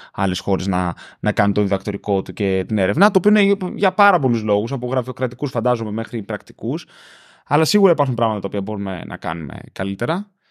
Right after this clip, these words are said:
Ποιο θεωρείς ότι είναι κάτι εφικτό που μπορεί να είναι low hanging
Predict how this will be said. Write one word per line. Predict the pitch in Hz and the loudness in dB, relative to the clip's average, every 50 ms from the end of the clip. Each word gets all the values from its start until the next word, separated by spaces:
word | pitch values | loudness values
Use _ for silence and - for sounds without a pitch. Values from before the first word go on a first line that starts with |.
| _ _ _ _ _ | _ _ _ _ _
Ποιο | - - - 180 175 170 165 160 151 | -4 0 4 4 6 6 6 4 2
θεωρείς | 131 - 135 127 123 113 | 2 0 0 -2 0 -2
ότι | 117 - - | -4 -4 -4
είναι | 110 107 104 101 98 | -4 -2 -2 -4 -4
κάτι | 92 - - 113 113 104 - 107 101 101 | -6 -2 0 0 0 2 0 0 0 0
εφικτό | 98 95 - 107 - - - 110 101 101 - | 0 -2 -4 -8 -6 -2 2 2 2 2 2
που | - | -2
μπορεί | 104 104 107 107 104 | -2 -2 0 2 2
να | 104 | 2
είναι | 101 101 101 | 2 2 2
low | 101 104 101 | 2 2 2
hanging | - 107 101 104 101 98 | 2 2 2 2 2 0